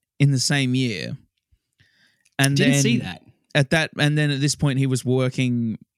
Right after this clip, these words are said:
Speaker 1: he probably already shot, um, Lincoln. So
Speaker 2: Huh.
Speaker 1: the
Speaker 2: Who was Lincoln? Was it n-,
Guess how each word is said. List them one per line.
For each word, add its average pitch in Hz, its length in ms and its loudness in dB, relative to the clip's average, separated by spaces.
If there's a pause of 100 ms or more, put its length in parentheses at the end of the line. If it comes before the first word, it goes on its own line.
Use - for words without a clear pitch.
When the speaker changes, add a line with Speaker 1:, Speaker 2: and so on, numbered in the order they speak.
(140)
Speaker 1:
he 151 80 2
probably 135 320 0
already 123 200 -2
shot, 120 380 -2 (1080)
um, 135 240 2
Lincoln. 123 960 0 (1040)
So 139 440 0
Speaker 2:
Huh. 127 200 0 (1500)
Speaker 1:
the 160 560 2
Speaker 2:
Who 175 140 0
was 220 260 -2
Lincoln? 151 460 -2
Was 156 200 -2
it - 120 -4
n-, 131 140 -4